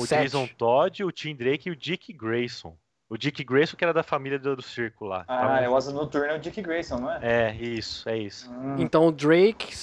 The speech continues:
Speaker 1: mas,
Speaker 3: Confundi também.
Speaker 1: mas nesse, mas como não, nesse mundo não tem o, o Drake, é o Todd, é o Asa Noturna. O Asa de Águia,
Speaker 2: Entendi.
Speaker 1: ou sei lá.
Speaker 3: Asa
Speaker 2: Asa
Speaker 3: de
Speaker 2: de
Speaker 3: Águia.
Speaker 2: Águia, não. É,
Speaker 3: Asa
Speaker 2: acho
Speaker 3: de
Speaker 2: que não.
Speaker 3: Arapiraca.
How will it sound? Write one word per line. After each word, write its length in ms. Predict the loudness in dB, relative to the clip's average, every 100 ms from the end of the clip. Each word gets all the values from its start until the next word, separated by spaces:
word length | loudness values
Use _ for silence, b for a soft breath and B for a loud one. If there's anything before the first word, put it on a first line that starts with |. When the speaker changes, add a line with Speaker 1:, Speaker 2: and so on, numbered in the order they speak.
| -4
Speaker 1:
mas, 220 | 0 2
Speaker 3:
Confundi 220 | 2 0
também. 200 | -2 -6 -4
Speaker 1:
mas 140 | 2
nesse, 400 | 2 4 0 0 -8 _ -20 -20 0
mas 180 | 2 4
como 320 | 4 6 6
não, 220 | 8 4
nesse 300 | 6 4 4 6
mundo 200 | 8 8
não 140 | 4
tem 260 | 4 2 6
o, 260 | 4 4 2
o 140 | -4
Drake, 480 | 2 8 8 8 2
é 20 |
o 80 | -2
Todd, 600 | 0 4 6 6 2 -14 _ _ _ _ _ _ _ -6
é 140 | 0
o 220 | 4 6
Asa 160 | 6 6
Noturna. 440 | 2 4 4 4 -2 _ _ _
O 120 | 2
Asa 180 | 2 2
de 140 | 4 4
Águia, 220 | 6 4 0
Speaker 2:
Entendi. 140 | -4
Speaker 1:
ou 140 | -8 -8
sei 300 | -8 -6 -6
lá. 280 | -6 -8 -10 -16 -4
Speaker 3:
Asa 360 | 2 4 6 6
Speaker 2:
Asa 120 | 8
Speaker 3:
de 60 | 8
Speaker 2:
de 60 |
Speaker 3:
Águia. 120 | 6 12 12
Speaker 2:
Águia, 140 | 12
não. 560 | 4 2 2 -4 -2 0
É, 20 |
Speaker 3:
Asa 180 | 0 0
Speaker 2:
acho 100 | 0
Speaker 3:
de 60 | 0
Speaker 2:
que 160 | 0 0
não. 140 | -2
Speaker 3:
Arapiraca. 600 | -2 -4 -8 -20 -16